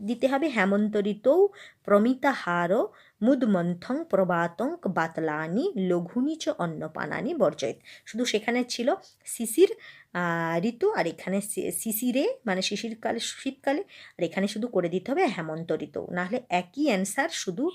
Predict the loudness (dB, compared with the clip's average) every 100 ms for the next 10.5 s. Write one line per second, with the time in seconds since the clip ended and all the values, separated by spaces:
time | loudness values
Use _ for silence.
0 | -6 -20 -20 -2 0 2 0 0 2 2
1 | 0 2 0 0 -4 -4 -6 -6 -10 -12
2 | -8 -6 -6 -8 -12 -10 -10 -6 -2 -2
3 | 2 2 4 2 2 -2 -4 -8 -2 0
4 | 0 0 0 0 -2 -4 -4 -4 -4 -6
5 | -4 -6 -4 -6 -4 -6 -6 _ _ -4
6 | -4 -4 0 0 0 -4 -20 _ 0 0
7 | 0 -2 -2 -4 -4 -4 -4 -4 -4 -4
8 | -4 -2 -2 -2 -4 -6 -6 _ _ _
9 | -12 -4 0 2 2 2 0 -2 -4 -6
10 | -6 -6 -6 -8 -10